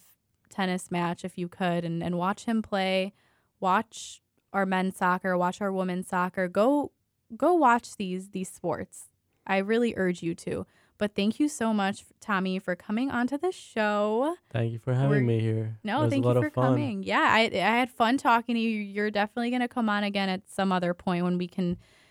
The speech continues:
Speaker 1: fit it into your busy schedule, 'cause I know you travel for the team. So thank you so much. And thank you guys for listening in. Make sure you tune in on Thursday, two to three P M.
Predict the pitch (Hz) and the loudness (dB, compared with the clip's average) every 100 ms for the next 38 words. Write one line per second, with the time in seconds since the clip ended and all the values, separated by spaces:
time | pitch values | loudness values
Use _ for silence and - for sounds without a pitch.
0 | _ - 226 - 196 - _ _ _ _ | _ -4 -4 0 -4 -4 _ _ _ _
1 | 208 202 - 208 190 190 196 196 190 - | -2 -2 -2 -2 0 0 -2 -2 -8 -2
2 | 202 190 202 190 185 196 175 175 226 233 | 0 0 0 -2 -2 -4 -4 -2 -4 -4
3 | - 220 214 220 233 254 214 220 277 - | 0 2 2 2 0 -2 -2 -2 -4 -4
4 | 208 190 185 202 240 _ _ _ _ - | -4 -2 -2 -4 -6 _ _ _ _ -16
5 | - 202 190 190 - - 226 262 285 269 | -4 -2 0 -2 -6 -4 -2 0 -2 0
6 | 269 294 220 214 240 - 254 247 277 - | 0 0 -2 0 0 0 2 2 2 2
7 | 262 240 240 - 247 240 - 226 233 220 | 2 2 0 0 2 2 2 2 4 2
8 | 220 233 220 240 - 233 226 220 214 - | 0 0 0 0 0 0 2 2 0 0
9 | 208 220 220 214 214 226 220 214 214 - | 0 2 0 0 0 0 -2 0 -4 -2
10 | 214 220 226 247 | 0 2 2 2